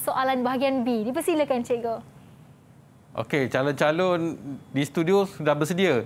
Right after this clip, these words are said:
Speaker 2: Calon-calon di rumah, anda, sudah anda bersedia?
Speaker 1: Hmm.
Speaker 2: Okey, jom kita tengok soalan bahagian B.
Speaker 1: Mari.
Speaker 2: Ya, contoh soalan pertama. Okey.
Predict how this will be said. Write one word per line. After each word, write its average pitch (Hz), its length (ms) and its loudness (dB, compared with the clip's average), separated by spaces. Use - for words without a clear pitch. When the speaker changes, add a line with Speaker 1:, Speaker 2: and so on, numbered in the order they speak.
Speaker 2:
Calon-calon 135 400 2
di 156 80 2
rumah, 208 400 2
anda, 120 320 0
sudah 151 480 0
anda 160 160 0
bersedia? 175 480 2
Speaker 1:
Hmm. 349 320 -4
Speaker 2:
Okey, 151 240 0
jom 156 320 2
kita 123 480 0
tengok 151 320 0
soalan 127 400 2
bahagian 123 640 0
B. 117 320 0
Speaker 1:
Mari. 294 480 -2
Speaker 2:
Ya, 170 240 0
contoh 175 400 0
soalan 143 400 2
pertama. 131 640 0
Okey. 107 320 -4